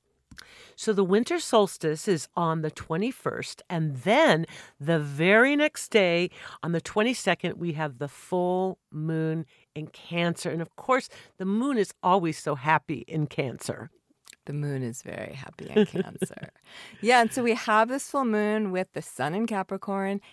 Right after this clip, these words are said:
Speaker 2: and the moon in Cancer, which are now, right, the sign that the lunar nodes are in. And the Cancer-Capricorn axis brings in mother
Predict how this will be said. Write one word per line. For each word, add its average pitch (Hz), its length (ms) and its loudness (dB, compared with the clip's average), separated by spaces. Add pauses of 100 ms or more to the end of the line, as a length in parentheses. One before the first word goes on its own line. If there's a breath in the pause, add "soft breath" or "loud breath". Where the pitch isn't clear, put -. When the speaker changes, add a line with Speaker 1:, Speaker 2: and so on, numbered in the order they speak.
(160 soft breath)
Speaker 2:
and 151 160 -2
the 147 60 -2
moon 147 260 -2
in 247 120 2
Cancer, 202 560 -4
which 208 260 -10
are 170 80 -4
now, 151 360 -2
right, 185 280 -2
the 190 80 -6
sign 139 380 -6
that 165 120 -6
the 175 80 -8
lunar 160 280 -6
nodes 143 380 -6
are 226 100 -4
in. - 320 -10 (600 loud breath)
And 190 360 2 (160)
the 190 80 -4
Cancer-Capricorn 196 1800 -2 (120)
axis 180 680 -6
brings 185 800 -2 (100)
in 165 540 -4 (500 loud breath)
mother 151 880 0